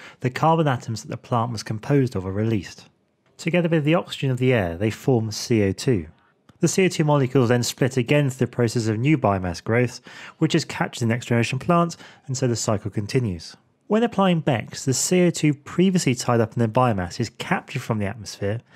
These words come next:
and the gas flow is diverted into bedrock or permanent storage. In this way, becs systems create a flow of C O two out of the atmosphere. The technology behind becs was first mentioned in scientific publications in the nineteen nineties.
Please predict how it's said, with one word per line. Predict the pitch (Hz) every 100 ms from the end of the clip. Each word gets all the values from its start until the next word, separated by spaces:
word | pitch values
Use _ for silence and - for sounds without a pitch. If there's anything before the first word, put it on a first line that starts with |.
| - -
and | 156 156
the |
gas | - 170 180
flow | - 151
is | 135 120
diverted | 139 131 117 131 151 135 123
into | 110 110
bedrock | - 127 127 110 92 -
or |
permanent | - 123 104 117
storage. | - 156 156 101 85 - _ _ _ _ -
In | 196
this | 190 -
way, | 101 85 87 _ _ _ -
becs | 165 -
systems | - 110 - - 87 90
create | - 110 107
a |
flow | - - 135 135 120
of | 107
C | - 120 107
O |
two | 104 110 104 - -
out | 127 123 -
of | 95
the | 101
atmosphere. | 104 104 90 - 90 87 _ _ _ _ _ _ -
The | 160
technology | - 226 214 180
behind | 190 160 165 175 139
becs | 92 92 - -
was | 143 135
first | - 190 185 -
mentioned | 113 110 - 110
in |
scientific | 110 - 127 131 135 139
publications | 131 117 113 117 113 - 85
in | 101
the | 110
nineteen | 104 104 101 101
nineties. | 107 110 107 80 -